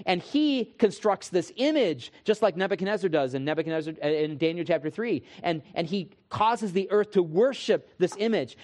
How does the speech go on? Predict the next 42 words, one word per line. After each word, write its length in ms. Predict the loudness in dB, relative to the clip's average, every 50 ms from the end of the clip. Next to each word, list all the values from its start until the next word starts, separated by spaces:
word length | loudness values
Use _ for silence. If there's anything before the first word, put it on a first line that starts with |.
| -8 0 0
And 100 | 0 0
he 80 | 0
also 400 | 0 2 2 2 2 2 0 0
requires 560 | 0 0 0 0 2 4 4 6 4 2 2 0 0
everyone 480 | 0 0 2 2 0 2 2 2 2 4
to 100 | 2 2
bear 220 | 4 4 2 4
the 140 | 4 4 2
mark 440 | 2 2 4 4 4 4 2 0 0 -2
of 160 | 0 2 2
the 80 | 0
beast, 520 | 0 0 0 0 0 -2 -4 -10 -14 -16 -18 -20 -20 -6 2
which 220 | 4 4 4 4 2
is 100 | 2 4
the 140 | 2 2
number 500 | 2 4 2 2 4 4 4 4 4 4
of 220 | 4 0 0 0 -2
its 240 | -4 -4 -4 -6 -4
name, 480 | -2 -2 -2 -2 -4 -8 -14 -20 -20 _ _ _ _ _ _ _ _ _ _ _ _ _ _ _ _ _ _ _ _ _ _ -2
on 140 | 0 2 2
their 160 | 4 2 2
palm 500 | 0 0 0 2 4 4 4 2 0 0 0
or 100 | -2 -2
forehead 580 | -2 0 2 2 2 2 0 -2 -2 -2 -2 -2 -4
if 120 | -4 0
they 120 | 0 2
are 100 | 2 2
going 300 | 0 0 -2 -2 -2 -4
to 100 | -6 -4
be 200 | -4 -4 -2 0
able 180 | 0 0 0 -2
to 80 | -4 -4
buy 340 | 0 2 2 2 2 0
or 160 | -2 -4 -6 -8
sell 460 | -6 -2 0 2 2 2 2 0 -4 -6
anything. 420 | -6 -6 -4 -4 -4 -4 -4 -4 -8 -14 -6 -6
Controlling 520 | -6 -4 0 2 2 2 2 2 -2 0
your 140 | 0 0 0
ability 440 | 0 0 0 0 0 0 -2 -2 -4
to 160 | -2 -2 -2
obtain 340 | -2 -2 -4 -4 -4 -4 -6
food 480 | -2 0 0 2 2 0 -2 -6 -12